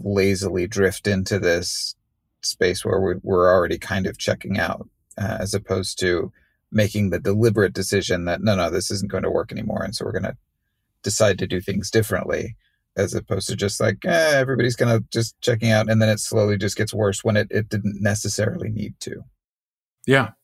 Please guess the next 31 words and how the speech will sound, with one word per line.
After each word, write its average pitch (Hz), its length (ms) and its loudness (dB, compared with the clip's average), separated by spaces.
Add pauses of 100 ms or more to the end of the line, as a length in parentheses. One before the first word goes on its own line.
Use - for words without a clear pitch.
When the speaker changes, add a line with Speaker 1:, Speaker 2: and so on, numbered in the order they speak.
(120)
Speaker 2:
no, 135 80 4
absolutely. 127 600 0 (420)
Moving 175 440 6
on 170 200 4
to 156 140 -2
the 147 100 4
last 156 420 2
part 123 320 -2 (100)
of, 107 320 -2
uh, 117 240 2
Robert's 120 460 -2
question, 113 560 -2
which 120 300 -4
was, 120 400 0 (600)
so - 180 4
let's 160 340 2
assume 120 840 0 (400)
that 139 360 2
you've, 127 420 0
you've 123 240 0
gone 156 200 4
through 156 200 0
the 131 100 -2
criteria, 123 920 0 (100)
you've 113 240 -2
definitely 147 380 2
decided 110 600 0
that 117 220 0
you 110 200 2
wanna 110 200 4
go, 107 400 4